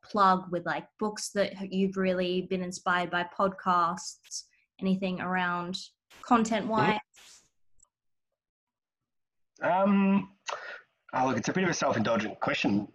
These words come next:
Speaker 2: Shah, so it's always a bit awkward. I'd love to hear the different answers you get to that question, 'cause I think there's a few ways you can <laughs> take that that really pump up your own tires, which I'll avoid doing.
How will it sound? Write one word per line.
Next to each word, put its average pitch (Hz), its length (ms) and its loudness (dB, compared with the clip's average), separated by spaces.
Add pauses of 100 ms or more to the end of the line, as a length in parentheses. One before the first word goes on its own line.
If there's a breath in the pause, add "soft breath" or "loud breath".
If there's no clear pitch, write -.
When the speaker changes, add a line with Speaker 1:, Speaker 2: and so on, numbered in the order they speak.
(140)
Speaker 2:
Shah, - 280 0
so 135 160 0
it's 123 120 -2
always 143 220 2
a 107 40 -2
bit 107 100 0
awkward. 113 240 0
I'd 123 120 2
love 143 120 2
to - 100 -2
hear 147 100 0
the 131 60 0
different 113 300 0
answers 107 300 0
you 113 60 0
get 117 120 -2
to 107 60 -2
that 107 140 -2
question, 120 300 -2
'cause 120 120 -2
I 120 60 0
think 131 140 -2
there's 127 120 -2
a 110 40 -2
few 107 200 -2
ways 110 180 -2
you 117 60 -4
can - 100 -6
<laughs> - 140 -2
take - 120 -4
that - 200 -2
that 120 80 -4
really 120 200 0
pump 117 260 -2
up 113 120 -2
your 110 100 0
own 104 100 0
tires, 110 340 0
which 123 120 -2
I'll 120 160 0
avoid 117 280 0
doing. 110 240 0